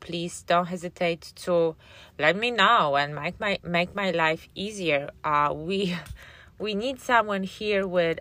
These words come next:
uh, a great idea for a new program or an app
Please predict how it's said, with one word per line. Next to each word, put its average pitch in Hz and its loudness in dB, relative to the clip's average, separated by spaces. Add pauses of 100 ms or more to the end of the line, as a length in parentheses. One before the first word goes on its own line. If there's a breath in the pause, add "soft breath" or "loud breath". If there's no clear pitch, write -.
uh, 156 0 (160)
a 160 -2
great 180 2
idea 156 0
for 156 -4
a 151 -2
new 175 -4
program 160 0
or 160 2
an 156 -2
app 143 4